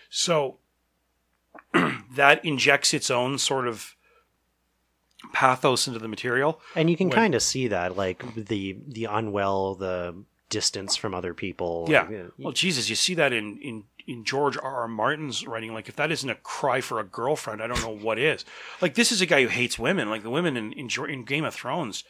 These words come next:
Speaker 1: like, they're all either victims or vipers. There's
Speaker 2: Yeah.
Speaker 1: no, there's no just nice people.
Speaker 2: Yeah.
Speaker 1: Um, even the heroes, they're monsters. Arya Stark is a monster. Sansa Stark is a monster. Like, they're all, like, there's,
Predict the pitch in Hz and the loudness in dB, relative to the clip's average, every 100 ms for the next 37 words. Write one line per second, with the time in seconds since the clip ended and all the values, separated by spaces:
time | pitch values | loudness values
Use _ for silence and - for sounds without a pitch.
0 | - - - - 131 - 170 156 156 202 | -20 -20 -20 -12 -10 -2 6 12 12 12
1 | 208 - 170 156 110 98 135 185 175 135 | 12 6 0 2 2 6 6 6 4 2
2 | 107 131 147 - - 135 143 156 160 160 | 4 4 4 -4 -6 4 6 8 6 4
3 | - - 147 139 170 180 113 123 131 143 | -2 4 4 8 8 8 4 6 8 8
4 | - - 160 - - - _ 160 165 165 | 4 0 -4 -2 -4 -6 _ 6 6 6
5 | - _ _ _ - 123 120 147 190 156 | -6 _ _ _ -6 -4 -2 2 4 4
6 | 107 127 156 226 240 - _ _ _ _ | 4 6 8 8 4 -4 _ _ _ _
7 | - 156 175 151 165 254 269 - 151 131 | 4 6 8 8 8 8 6 4 4 2
8 | - - - - - 156 240 220 156 - | -2 -4 -10 -20 2 6 8 8 6 4
9 | 208 240 - - _ 185 170 175 180 165 | 4 4 4 -2 _ 2 4 6 6 6
10 | 175 208 294 339 - - 160 123 - - | 10 12 12 12 6 8 8 6 0 -14
11 | - - - - - 185 240 - 113 - | -20 -18 -20 -14 4 6 8 6 4 2
12 | 208 233 - - _ 247 220 226 240 240 | 0 0 -2 -10 _ 4 6 6 4 4
13 | 240 262 294 269 - 170 170 208 240 262 | 8 12 12 10 4 4 6 8 10 12
14 | 202 180 202 180 196 - | 10 6 0 0 2 0